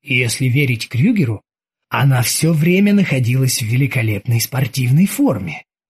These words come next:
превосходно обращалась с огнестрельным и холодным оружием, с лёгкостью управляла самолётом и моторной яхтой.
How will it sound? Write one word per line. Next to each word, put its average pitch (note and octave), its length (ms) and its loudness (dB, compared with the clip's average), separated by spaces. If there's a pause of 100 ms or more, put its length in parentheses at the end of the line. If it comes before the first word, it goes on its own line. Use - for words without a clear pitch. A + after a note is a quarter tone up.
(140)
превосходно C3 640 0
обращалась B2+ 580 0
с - 60 -2
огнестрельным A#2+ 800 0 (380)
и G2 340 -4
холодным B2+ 760 0
оружием, A2+ 540 0 (340)
с - 140 -4
лёгкостью C#3 520 0
управляла B2 480 0
самолётом A2+ 720 -2
и - 20 2
моторной A#2+ 560 -2
яхтой. C#3+ 760 -2